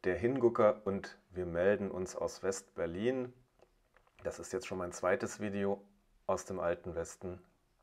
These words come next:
aber ich bin hier auch einfach sehr gerne. Das Gebäude, um das es geht, sehen wir da oben über den Stadtbahnbögen und gleich sehen wir es nochmal aus der Nähe. Diese Folge hat den Titel Ambition und Kleinlichkeit und es soll so ein bisschen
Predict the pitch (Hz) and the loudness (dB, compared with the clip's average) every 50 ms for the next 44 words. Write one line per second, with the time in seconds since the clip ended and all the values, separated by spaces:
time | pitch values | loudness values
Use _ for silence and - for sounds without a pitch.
0 | _ _ - - 87 92 90 - - - 98 98 95 92 87 - - 87 - - | _ _ -6 -4 -2 -2 -2 -4 -4 -6 -4 -2 0 0 0 -2 -4 -8 -6 -6
1 | 85 - - 92 90 90 87 82 80 80 80 78 - 90 - - - 120 120 127 | -8 -6 -4 -4 -4 -2 -2 -4 -4 -4 -4 -2 -2 -2 -2 -2 2 8 12 12
2 | 135 135 139 120 113 107 - 104 - - - 101 101 98 - 98 95 98 95 92 | 12 12 10 4 2 0 -2 -6 -6 -4 -4 -4 -4 -2 0 0 0 2 2 2
3 | 85 87 90 - 110 113 117 117 104 101 92 98 95 92 92 - - 98 95 95 | 2 2 2 2 0 -2 -2 -2 -4 -2 0 0 0 0 -2 -2 0 0 -2 0
4 | - - 104 104 107 101 98 98 101 98 104 104 113 113 - - _ - - - | 2 0 0 2 0 -2 -4 -4 -4 -4 -6 -8 -10 -12 -18 -20 _ -20 -20 -20
5 | - - - - - 110 - - 69 71 78 - - - 82 87 87 87 - - | -20 -20 -16 -10 -10 -8 -4 -2 0 -2 -2 -2 -6 -8 -8 -6 -6 -6 -6 -6
6 | 87 85 87 90 82 78 87 - - 95 85 78 78 76 78 78 73 - - _ | -6 -6 -6 -6 -6 -6 -6 -6 -6 -6 -4 -4 -6 -6 -6 -8 -10 -12 -16 _
7 | _ _ _ _ _ _ _ _ _ _ _ _ _ _ _ - - - _ - | _ _ _ _ _ _ _ _ _ _ _ _ _ _ _ -20 -20 -20 _ -20
8 | - - - - - - - - - - - - - _ _ - _ - - 127 | -20 -20 -20 -20 -20 -20 -20 -20 -20 -20 -20 -20 -20 _ _ -20 _ -6 -4 -2
9 | 120 117 101 - - 120 123 143 156 151 131 127 117 107 - - 107 101 98 - | -2 -2 -4 0 6 8 8 8 8 8 6 8 6 4 2 0 -6 -6 -6 -4
10 | - 135 - 127 123 - 101 104 101 92 95 - - - 107 117 131 135 120 104 | -6 -2 2 2 4 4 4 2 2 0 -4 -4 -4 0 2 2 2 2 2 -2
11 | 101 - - 101 101 117 147 135 101 90 - - - - 78 82 92 101 - - | -2 0 2 4 4 6 4 4 2 0 -2 -4 -6 -2 0 2 2 2 0 -2
12 | - 92 95 95 - - - - - - 98 104 104 104 104 101 92 107 110 - | -6 -6 -6 -6 -8 -10 -10 -6 0 2 2 2 2 0 -2 -2 -2 -4 -4 -4
13 | - 117 107 104 98 - - | -2 -2 -2 -2 -4 -8 -12